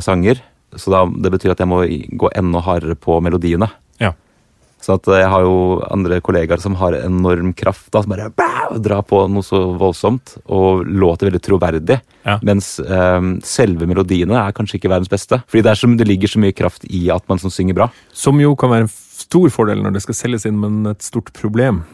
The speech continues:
Speaker 2: når det skal synges.
Speaker 1: Ja, ikke sant?
Speaker 2: Ja.
Speaker 1: Ja, så merker jeg at jeg har blitt veldig, ehm, opptatt av liksom sånn, eh, call and response-type ting. Liksom sånn at man tenker veldig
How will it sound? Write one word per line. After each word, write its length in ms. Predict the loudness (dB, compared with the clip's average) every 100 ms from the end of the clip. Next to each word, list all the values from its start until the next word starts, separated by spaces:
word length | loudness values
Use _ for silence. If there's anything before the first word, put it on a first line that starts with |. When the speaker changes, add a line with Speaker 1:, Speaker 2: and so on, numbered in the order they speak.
| -6
Speaker 2:
når 160 | -4 -2
det 80 | -4
skal 160 | -4
synges. 300 | -2 -2 0
Speaker 1:
Ja, 80 | 2
ikke 160 | 2 2
sant? 220 | 0 -2
Speaker 2:
Ja. 220 | -6 -6 -6 _ _ -10
Speaker 1:
Ja, 100 | -6
så 160 | 2 4 6 4
merker 300 | 2 2 0
jeg 20 |
at 80 | 2
jeg 60 |
har 60 | 0
blitt 180 | -4 -2
veldig, 340 | 0 2 2 2 0
ehm, 140 | 0 -2 -4 -8
opptatt 400 | -14 -8 -2 0
av 80 |
liksom 160 | 0 0
sånn, 180 | 0 2 2
eh, 280 | 2 0 -4 -10 -2
call 260 | 0 2
and 80 | 0
response-type 800 | -2 -4 -4 -4 -6 -6 -4 -4
ting. 300 | -4 -2 -2 -6 -4
Liksom 160 | -2 0
sånn 180 | 0 0 0 -2 -4
at 80 | -10 _ -20 -18
man 160 | -16 -16 -18 -16
tenker 400 | -4 -4 0 0
veldig 460 | 2 0 -2 -2